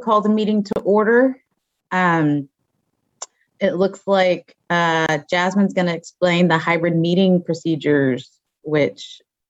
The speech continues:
will be a first for us. So go ahead, Jasmine.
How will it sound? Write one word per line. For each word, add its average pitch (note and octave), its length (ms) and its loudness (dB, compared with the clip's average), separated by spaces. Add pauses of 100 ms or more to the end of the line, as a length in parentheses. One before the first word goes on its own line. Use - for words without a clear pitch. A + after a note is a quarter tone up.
(140)
will D#3+ 160 0
be D#3+ 160 4
a D#3 80 2
first F#3 480 -4
for - 120 -2
us. - 360 -6
So - 480 -6 (1120)
go F3+ 60 2
ahead, D#3 180 0
Jasmine. - 380 -6